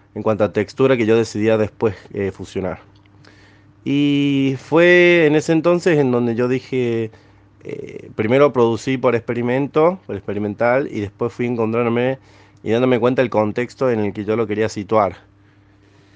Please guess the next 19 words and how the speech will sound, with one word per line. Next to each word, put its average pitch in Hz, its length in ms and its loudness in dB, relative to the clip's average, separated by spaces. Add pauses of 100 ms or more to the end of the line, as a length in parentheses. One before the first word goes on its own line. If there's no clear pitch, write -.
(260)
Y 113 100 -10
el 110 100 -6
contexto 135 640 0
es 131 140 2
este 123 260 -4
justamente 120 840 -4
el 107 180 -4
de 98 180 -8
que, 98 380 -8
mm, 95 540 -14
por 101 140 -4
una, 107 400 -2
una 107 160 -2
etapa 110 280 0
en 120 60 2
la 107 100 0
que 104 80 -6
yo 101 160 -6
pasé 135 680 -2